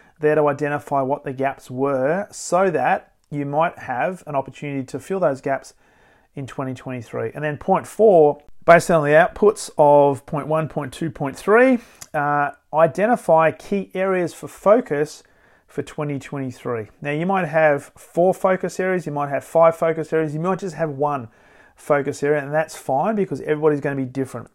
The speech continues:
But to sit down and do that analysis, first of all, to think about what worked well, what were you happy with, what were you fulfilled with,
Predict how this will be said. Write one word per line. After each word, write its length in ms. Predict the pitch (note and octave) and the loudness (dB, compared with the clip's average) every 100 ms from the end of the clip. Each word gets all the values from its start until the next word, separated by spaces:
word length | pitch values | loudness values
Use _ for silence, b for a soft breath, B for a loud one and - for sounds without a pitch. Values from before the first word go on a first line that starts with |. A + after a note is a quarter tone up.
| - | 0
But 180 | D3+ D3+ | 0 0
to 60 | |
sit 260 | - G3+ G3+ | -4 -4 -2
down 180 | G3 F#3 | 0 0
and 100 | E3 | 0
do 160 | D#3+ | 0
that 140 | D#3 D3 | 2 0
analysis, 540 | C#3+ C#3+ C3+ A#2+ - | -2 -6 -6 -10 -18
first 360 | - F3+ F#3+ - | -2 2 2 0
of 60 | |
all, 80 | F#3 | -4
to 80 | E3 | -4
think 240 | - D#3+ | -4 -8
about 320 | D3+ C#3 A#2 - b b b b | -4 -4 -6 -12 b b b b
what 280 | - E3+ F#3 | 4 4 4
worked 380 | D#3+ E3 D#3+ - | 4 4 4 -2
well, 240 | C#3+ B2+ | -2 -2
what 180 | B2 D#3+ | 0 -2
were 60 | F#3 | 0
you 100 | D#3 | -2
happy 340 | - D#3 - | -2 -8 -8
with, 260 | C#3 B2+ - | -8 -10 0
what 120 | D#3+ | 0
were 60 | E3+ | 0
you 120 | D3+ | -6
fulfilled 460 | - C#3+ - C#3+ C3+ | -8 -10 -4 -2 -2
with, 260 | B2 - | -8 -12